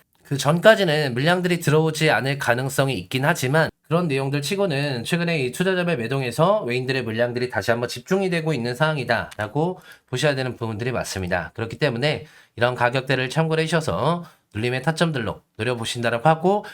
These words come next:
만약 이 구간을 이탈한다 그러면 본절 구간에 나오시는 걸 생각을 해주셔서 타점들을 노려볼 수가 있다라고 기억을 해주시면 됩니다.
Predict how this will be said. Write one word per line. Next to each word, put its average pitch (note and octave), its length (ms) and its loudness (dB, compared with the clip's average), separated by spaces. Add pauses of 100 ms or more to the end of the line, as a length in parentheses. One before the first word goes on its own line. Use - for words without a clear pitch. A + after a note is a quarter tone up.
(120)
만약 C#3 200 2
이 C3 160 -2
구간을 D3+ 260 2
이탈한다 D3 520 0
그러면 B2+ 360 -2
본절 C3+ 320 -2
구간에 C#3 500 -2 (520)
나오시는 B2+ 400 -2
걸 G2+ 320 -4
생각을 D3+ 420 -2
해주셔서 D#3 520 0
타점들을 C3 640 -2
노려볼 G#2 280 -4
수가 - 200 -2
있다라고 E2+ 720 -6
기억을 A#2 300 0
해주시면 A2 260 -6
됩니다. A#2 560 -2